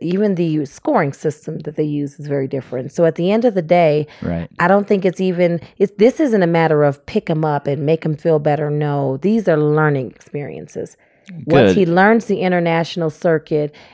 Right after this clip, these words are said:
Speaker 1: and he figures out the differences, he learns how to train for it and even the setting, then he might start pressuring himself a little bit more because he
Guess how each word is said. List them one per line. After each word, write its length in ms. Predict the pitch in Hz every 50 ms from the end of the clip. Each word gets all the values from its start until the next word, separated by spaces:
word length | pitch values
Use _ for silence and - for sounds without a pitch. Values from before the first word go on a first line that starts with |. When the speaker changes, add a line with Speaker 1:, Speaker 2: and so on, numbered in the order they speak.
| _
Speaker 1:
and 160 | - 165 160 165
he 160 | 160 160 156
figures 500 | - - - 220 214 185 196 185 160 -
out 240 | 175 165 165 160 -
the 80 | 165
differences, 640 | 147 - 165 151 - - 147 139 - 151 139 135 151
he 100 | 156 151
learns 240 | 160 165 170 170
how 100 | - 165 160
to 100 | 156 151
train 360 | - - - 180 170 165 160
for 360 | 151 - 165 156 143 127 117 120
it 140 | 127 139
and 120 | 156 147 156
even 280 | 170 170 165 160 156
the 80 | 143 143
setting, 600 | - - - 185 175 175 156 147 139 131 139 135 - - - - - _ _ _ -
then 400 | 143 147 202 254 285 294 254 226
he 260 | 185 - - 220 202
might 300 | 190 185 180 165 165 -
start 420 | - - 170 160 151 156 156 -
pressuring 460 | - - 208 185 160 - - 180 156 143
himself 480 | 156 147 - - 180 165 151 - -
a 20 | 156
little 240 | 151 160 151 151
bit 180 | 147 - 151 147
more 400 | 147 151 160 160 156 151 139 135
because 340 | - 151 143 156 151 147 -
he 200 | 160 156 151